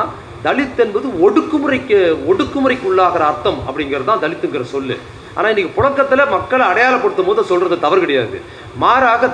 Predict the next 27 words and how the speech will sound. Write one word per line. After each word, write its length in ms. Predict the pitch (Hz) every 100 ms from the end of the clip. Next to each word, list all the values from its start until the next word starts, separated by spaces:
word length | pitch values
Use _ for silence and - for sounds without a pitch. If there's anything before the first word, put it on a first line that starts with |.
| 170
தலித்துகள்னு 640 | 233 294 - 262 247 247
சொல்லக்கூடாது. 380 | 143 113 85 - - - - - - - - -
தலித்துன்னு 440 | 220 269 - 254
சொல்லலாம், 320 | 220 214 185 -
புரிஞ்சுக்கிற 360 | 180 247 247 208
அளவுக்கு 260 | 190 247 226
இன்னைக்கு 240 | 196 175
வந்து 140 | 175 233 -
தலித்துன்னு 380 | 185 - 226 185
சொன்னா 140 | 190 247
தாழ்-, 200 | 185 196 160 131 -
ஷெட்யூல் 260 | 196 208
காஸ்ட் 200 | 208 185 165
மக்களை 160 | 156 156
சொல்றதுன்னு 340 | 147 156 185
புரிஞ்சுக்கப்பட்டிருக்கு. 640 | 165 185 170 139 139 120 92 - - -
அது 180 | 185
கன்வியாக்காக 520 | 196 262 285 214 220 190
சொல்லலாம், 240 | 190 170
அது 100 | 147 175
ஒண்ணும் 160 | 226
பெரிய 140 | 190 185
குற்றமாவோ 520 | 190 226 185 175 208 240 - -
அது 80 | 170 175
இழிவான 320 | 220 208 180
சொல்லோ 160 | 151 165 156
கிடையாது. 320 | 139 117